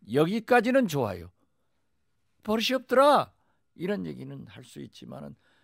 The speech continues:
"이준석 부모 탓이다." 이런 얘기를 하는 것은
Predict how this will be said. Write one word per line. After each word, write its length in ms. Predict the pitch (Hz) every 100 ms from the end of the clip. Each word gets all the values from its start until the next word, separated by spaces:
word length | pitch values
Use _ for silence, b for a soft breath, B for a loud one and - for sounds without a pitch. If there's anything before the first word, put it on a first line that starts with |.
| _ _ _ _
"이준석 540 | 131 139 143 120 139
부모 260 | - 156 170
탓이다." 560 | - 135 - - 156 - _ _ _ _ _ _ _
이런 460 | 131 165 226 254 262
얘기를 600 | 233 202 226 220 226 190
하는 340 | - 202 170
것은 800 | 143 120 - 147 175 180 131 82